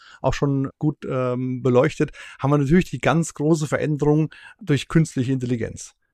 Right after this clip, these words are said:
Da passiert gerade sehr, sehr viel und es passiert gerade sehr, sehr schnell. Und als ersten Schritt muss man sich, glaube ich, erstmal vergegenwärtigen, was ist denn jetzt eigentlich das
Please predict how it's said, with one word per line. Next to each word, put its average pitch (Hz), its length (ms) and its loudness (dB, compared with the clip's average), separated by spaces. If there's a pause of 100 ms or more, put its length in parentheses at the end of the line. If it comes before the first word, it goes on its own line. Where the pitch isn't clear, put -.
(200)
Da 123 100 0
passiert 185 480 0
gerade 147 260 4
sehr, 139 160 4
sehr 120 140 2
viel 233 400 -2
und - 160 -2
es 143 100 -2
passiert 139 420 -2
gerade 123 200 0
sehr, 127 120 0
sehr 117 140 -2
schnell. 160 460 -4 (440)
Und 143 160 -2
als - 320 -6 (240)
ersten 180 520 -2
Schritt - 340 0
muss 175 180 -2
man 160 100 -2
sich, 151 160 -6
glaube 135 280 0
ich, - 140 -12
erstmal 139 480 0 (220)
vergegenwärtigen, 135 1000 0 (220)
was 131 320 -8
ist - 160 -12
denn 139 100 2
jetzt 139 240 -6
eigentlich 135 540 -6
das - 340 -8